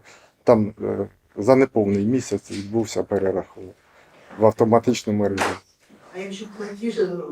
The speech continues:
Speaker 2: платіж на цьому розрахунку, от, як мені казали, стоїть нуль, це означає, що призначена субсидія чи не призначена?
Speaker 1: Це означає, що, е, людина введена до бази даних,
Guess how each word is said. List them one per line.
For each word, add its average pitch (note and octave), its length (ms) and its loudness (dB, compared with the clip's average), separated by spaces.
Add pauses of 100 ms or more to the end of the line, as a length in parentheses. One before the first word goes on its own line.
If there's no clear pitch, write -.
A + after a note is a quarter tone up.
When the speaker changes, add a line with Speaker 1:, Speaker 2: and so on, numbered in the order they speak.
(440)
Speaker 2:
платіж F3 380 -10
на D#3+ 60 -18 (120)
цьому F#3+ 200 -8
розрахунку, F3+ 760 -10
от, D3+ 100 -10 (160)
як D#3+ 140 -20
мені D#3+ 140 -20 (140)
казали, D#3+ 280 -14 (340)
стоїть G3 360 -8
нуль, D#3 200 -6 (340)
це F#3 140 -10
означає, F#3+ 480 -8
що F#3 180 -12
призначена A#3 580 -4
субсидія F#3 600 -8
чи - 160 -12
не F#3 80 -8
призначена? - 920 -16
Speaker 1:
Це C#3+ 440 8
означає, B2 640 6
що, A2 640 2
е, G#2+ 260 2 (320)
людина A#2 500 6
введена A2 640 4
до A2+ 160 0
бази A2 400 6
даних, G#2+ 420 0